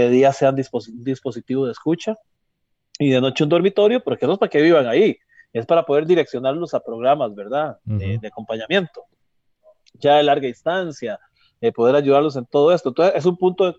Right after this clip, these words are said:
Speaker 1: punto de contacto en la capital y estoy también ahorita con un programa que se llama Calle Salud,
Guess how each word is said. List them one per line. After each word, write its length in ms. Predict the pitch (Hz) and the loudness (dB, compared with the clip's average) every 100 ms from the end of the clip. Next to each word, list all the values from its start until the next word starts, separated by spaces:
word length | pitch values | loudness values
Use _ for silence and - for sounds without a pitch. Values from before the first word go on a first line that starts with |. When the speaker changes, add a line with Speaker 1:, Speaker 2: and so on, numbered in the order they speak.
| - | -10
Speaker 1:
punto 220 | 165 190 | -8 -8
de 120 | 170 | -8
contacto 360 | - - 170 214 | -8 -8 -4 -6
en 40 | |
la 80 | 208 | -4
capital 400 | 226 233 233 233 | -8 0 0 2
y 40 | |
estoy 240 | 202 185 185 | -2 -2 -6
también 380 | 190 190 196 | -8 -10 -10
ahorita 260 | 190 185 196 | -6 -6 -6
con 100 | 190 | -8
un 40 | 180 | -6
programa 320 | 190 180 196 | -4 -4 -6
que 80 | - | -8
se 120 | 151 | -6
llama 180 | 160 196 | -4 -4
Calle 340 | - 147 131 | -4 -4 -4
Salud, 440 | - 117 117 202 | -8 -8 -4 -4